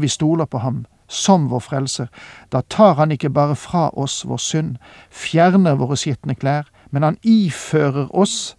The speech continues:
sin egen rettferdighetskappe, og ingen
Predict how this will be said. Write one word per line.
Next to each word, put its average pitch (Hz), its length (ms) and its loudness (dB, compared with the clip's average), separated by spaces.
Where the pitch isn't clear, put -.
sin - 320 -6
egen 160 440 2
rettferdighetskappe, 123 1040 -6
og - 200 -12
ingen 196 440 4